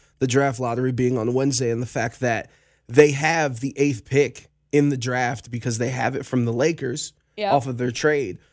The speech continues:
Speaker 1: So they have Zion that they could ship, which even in the trade deadline, before the Pelicans had their success,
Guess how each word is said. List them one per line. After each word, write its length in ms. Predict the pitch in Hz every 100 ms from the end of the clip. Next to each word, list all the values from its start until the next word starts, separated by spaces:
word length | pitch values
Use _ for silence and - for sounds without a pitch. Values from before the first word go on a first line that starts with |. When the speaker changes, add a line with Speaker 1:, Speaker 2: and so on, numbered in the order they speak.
| _ -
Speaker 1:
So 320 | 143 139 120
they 160 | 143
have 160 | 160 139
Zion 420 | 123 147 160 151
that 120 | 139 120
they 120 | 123
could 140 | 123
ship, 300 | - 123 76
which 280 | 117 139 - - _ _
even 500 | 190 214 247 254 214 - _ _ - - -
in 140 | 170
the 80 | 170
trade 280 | 151 165 160
deadline, 640 | 147 131 131 117 117 110 - _ -
before 320 | 131 151 151
the 80 | 139
Pelicans 460 | 127 131 127 131
had 180 | 131 117
their 80 | 123
success, 600 | 113 113 - 110 101 -